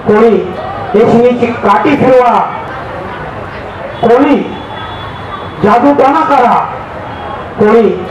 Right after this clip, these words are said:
रेशमीची काठी फिरवा. दोन राष्ट्रे असतात परस्पराविरोधी, दोन राष्ट्रे असतात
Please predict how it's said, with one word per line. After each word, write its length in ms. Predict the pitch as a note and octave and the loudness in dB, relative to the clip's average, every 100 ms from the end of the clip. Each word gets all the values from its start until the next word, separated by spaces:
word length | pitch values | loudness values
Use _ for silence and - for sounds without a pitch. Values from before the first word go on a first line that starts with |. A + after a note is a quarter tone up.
| - - - G#3 | -8 -8 -2 2
रेशमीची 520 | A#3 A3+ B3 B3 A#3+ | 4 4 4 2 0
काठी 500 | A#3 G#3 G#3+ B3+ C#4 | 0 0 2 2 2
फिरवा. 420 | B3 B3+ B3 A3+ - - - - - - - - - - - - - - F#3 - - - - F#3+ | 4 4 4 2 0 -6 -10 -12 -12 -10 -10 -10 -12 -12 -12 -12 -12 -12 -12 -12 -12 -12 -6 0
दोन 300 | G3+ A#3 A3+ | 4 6 4
राष्ट्रे 460 | G#3 G3 - G3 E3 - - - - - - - - - - - - - - - - - | 2 0 0 2 2 0 -8 -10 -10 -10 -10 -12 -12 -12 -12 -12 -14 -14 -12 -12 -8 -2
असतात 440 | F3+ - A3 G3+ - - - - - - - | 0 2 2 2 0 -4 -10 -12 -10 -4 2
परस्पराविरोधी, 920 | F#3+ G3 - F3 D#3+ C#3+ C#3 C3+ B2+ - - - - - - - - F#3+ | 2 4 2 2 4 4 4 2 0 -6 -10 -12 -14 -14 -12 -12 -2 2
दोन 300 | A3 A#3 G#3 | 6 6 4
राष्ट्रे 460 | G#3 - A3+ F3+ E3 - - - - - | 2 0 2 2 2 -2 -10 -12 -6 0
असतात 440 | F3+ - A3 G3+ | 0 2 2 2